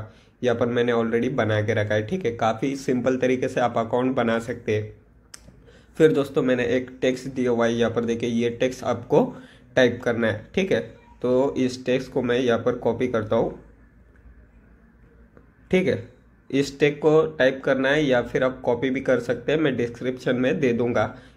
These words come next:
इस तरह के पाँच छः टेक्स्ट मैं आपको फ्री में देने वाला हूँ, ठीक है। बस आपको कॉपी पेस्ट करना है,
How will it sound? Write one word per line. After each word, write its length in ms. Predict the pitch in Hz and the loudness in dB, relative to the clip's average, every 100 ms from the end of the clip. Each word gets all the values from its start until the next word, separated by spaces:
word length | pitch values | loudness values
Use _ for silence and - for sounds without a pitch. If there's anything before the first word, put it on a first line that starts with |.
| - | -6
इस 160 | 131 - | -4 0
तरह 180 | 139 | 0
के 80 | 139 156 | 0 0
पाँच 320 | 131 123 - | 0 0 2
छः 180 | 160 156 | 0 2
टेक्स्ट 280 | - 110 - | -2 -4 -2
मैं 120 | 139 | 0
आपको 240 | 127 - 151 | 0 -2 -6
फ्री 220 | - 127 | -2 0
में 140 | 123 117 | 0 0
देने 180 | 117 | 2
वाला 160 | 120 123 | 2 2
हूँ, 100 | 127 | 0
ठीक 160 | 156 147 | 0 0
है। 60 | |
बस 220 | 135 127 127 | 0 0 -2
आपको 260 | 123 156 | -2 -2
कॉपी 300 | 151 123 123 | 0 -2 -2
पेस्ट 300 | 120 120 117 | 0 0 0
करना 240 | - 113 110 | -4 -2 -2
है, 180 | 104 | -4